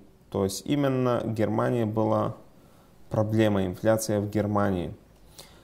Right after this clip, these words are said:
Промышленное производство было опубликовано по Италии. У нас есть тоже некий такой рост.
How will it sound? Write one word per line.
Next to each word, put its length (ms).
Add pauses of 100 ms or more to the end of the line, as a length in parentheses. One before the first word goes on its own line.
(160)
Промышленное 640
производство 600
было 260
опубликовано 680
по 260
Италии. 380
У 120
нас 340
есть 240
тоже 300
некий 340
такой 340
рост. 460